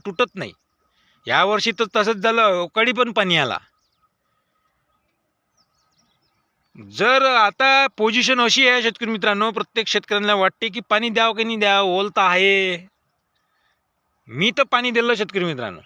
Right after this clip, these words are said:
चार चार तासाचं, कारण की शेवटपर्यंत ओल काही पुरत नव्हती आणि वातावरण काही आपल्या हातचं आहे नाही. पाणी समोर तर समोर पाहून घेऊ,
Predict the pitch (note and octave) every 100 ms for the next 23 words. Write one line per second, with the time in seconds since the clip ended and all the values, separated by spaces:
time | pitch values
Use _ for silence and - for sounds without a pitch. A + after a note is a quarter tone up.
0 | - D#3 E3+ E3 D3 A#2 G#2 F#2 G2+ C3+
1 | G3 A3 - G3+ G#3 G#3 G#3 G3 F#3+ F#3+
2 | G3 F3 F#3 D3+ D#3+ E3+ C3 _ _ _
3 | _ _ - E3 B3+ B3 G#3+ D#3+ E3 A#3+
4 | B3+ B3+ A#3 A#3 G#3 A3 E3+ - G3 E3+
5 | E3+ F#3 G3 E3 F#3 - F3 F3+ F3 -
6 | E3 E3+ D#3 D3 C#3+